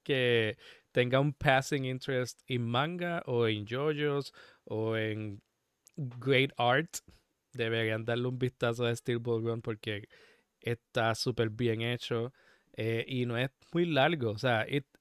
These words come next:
<laughs> en el formato de, de grabar contenido, pues me vi un poco largo si estás como que on a weekly basis,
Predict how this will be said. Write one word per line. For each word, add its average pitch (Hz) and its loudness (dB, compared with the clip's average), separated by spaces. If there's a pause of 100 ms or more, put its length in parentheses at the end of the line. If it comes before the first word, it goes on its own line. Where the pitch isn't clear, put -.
(160)
<laughs> 208 -4 (680)
en 160 -2
el 156 0
formato 160 0
de, 175 4
de 127 0
grabar 127 2
contenido, 156 2
pues 135 0
me 123 -2
vi 123 -2
un 139 -2
poco 139 -2
largo 123 0
si 110 -4
estás 107 -6
como 113 -8
que 120 -6
on 120 -2
a 117 -2
weekly 117 -2
basis, 123 -4